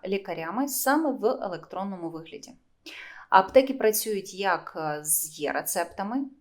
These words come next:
так і з паперовими рецептами. Для жителів територій, які, е, тимчасово не підконтрольні, або там, де від-, ведуться активні бойові дії,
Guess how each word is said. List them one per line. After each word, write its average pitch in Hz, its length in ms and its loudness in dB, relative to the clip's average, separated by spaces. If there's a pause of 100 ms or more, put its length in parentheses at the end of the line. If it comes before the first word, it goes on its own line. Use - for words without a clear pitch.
(160)
так 311 440 8
і 247 160 -4
з 220 240 2
паперовими 143 600 -4
рецептами. - 540 -14 (680)
Для 214 260 8
жителів 262 480 -2
територій, 208 500 2
які, 156 380 -10
е, 165 360 -8
тимчасово 185 600 -4
не 170 160 -6
підконтрольні, 170 840 -10 (120)
або 190 400 -4
там, 185 240 -4
де 165 120 -8
від-, 156 220 -16
ведуться 180 640 -4
активні 165 440 -6
бойові 160 320 -10
дії, 151 420 -8